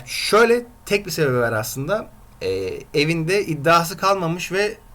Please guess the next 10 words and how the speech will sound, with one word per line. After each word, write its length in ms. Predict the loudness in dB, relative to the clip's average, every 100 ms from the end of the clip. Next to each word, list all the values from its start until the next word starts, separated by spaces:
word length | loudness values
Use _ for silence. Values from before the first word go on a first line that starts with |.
| -20 -16 -2
Barcelona'ya 600 | 2 2 0 -2 -2 0
karşı 300 | 2 2 0
motive 320 | -2 0 0
olacak 360 | 0 0 -2 -4
olan 220 | -2 0
Milano 460 | 2 2 2 -2 -10 -18
sebebiyle. 580 | -6 -4 -2 -2 -4 -4 -10 -18 -18 -18 -18 -12 -8
Ya 180 | -6
bugün 220 | -4 -4 -2
Milano, 500 | 2 2 2 0